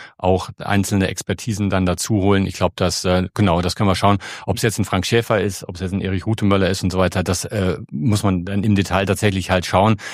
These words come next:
Jeder, der den F C unterstützen kann und man weiß, dass Frank zum Beispiel den F C absolut im Herzen trägt, ähm, ist immer willkommen. Also wir werden keinem irgendwie die Tür verschließen. Wenn jeder sagt, wir möchten euch unterstützen, dann sprechen wir mit jedem, mit jedem Mitglied,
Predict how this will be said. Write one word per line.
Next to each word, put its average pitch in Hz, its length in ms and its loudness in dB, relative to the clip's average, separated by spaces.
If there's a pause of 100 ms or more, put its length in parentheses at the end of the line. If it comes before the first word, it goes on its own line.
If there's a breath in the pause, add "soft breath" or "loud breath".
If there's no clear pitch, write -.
(160 loud breath)
Jeder, 117 320 2
der 110 80 -2
den 107 140 2
F 98 120 -2
C - 140 -2
unterstützen 104 500 -2
kann 95 180 0
und 95 80 2
man 92 140 2
weiß, 92 220 2
dass 90 120 -8
Frank 92 280 -2
zum - 100 -2
Beispiel 92 220 0
den 85 80 0
F 80 60 -6
C - 280 -4
absolut 107 360 -4
im 98 100 -2
Herzen 101 340 -2
trägt, 95 360 -2 (400 loud breath)
ähm, 90 300 2
ist 113 200 -2
immer 120 300 2
willkommen. 101 360 0
Also 87 180 -4
wir 87 80 0
werden 92 180 2
keinem 101 340 0
irgendwie 98 220 0
die 95 100 -2
Tür 117 220 0
verschließen. 104 440 -2
Wenn 90 100 2
jeder 101 180 4
sagt, 92 260 -2
wir 101 140 2
möchten 101 260 0
euch 92 140 -2
unterstützen, 101 560 -2 (280 loud breath)
dann 82 120 -2
sprechen - 380 -2
wir 104 60 4
mit 95 140 2
jedem, 113 260 0
mit 92 120 0
jedem 98 240 2
Mitglied, 123 480 0